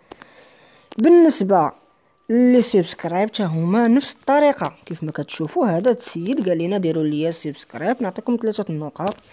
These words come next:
نديروا له سبسكرايب وغيعطينا ثلاثه النقاط. كيف ما كتشوفوا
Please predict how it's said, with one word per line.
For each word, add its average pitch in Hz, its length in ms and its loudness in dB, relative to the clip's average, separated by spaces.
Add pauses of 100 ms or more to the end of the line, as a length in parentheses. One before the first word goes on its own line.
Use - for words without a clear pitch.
(600)
نديروا 277 300 0
له 214 80 0
سبسكرايب 190 680 -6
وغيعطينا 202 500 -4
ثلاثه 151 360 -14
النقاط. 127 420 -12 (2000)
كيف 247 120 -2
ما 233 100 4
كتشوفوا 208 600 -2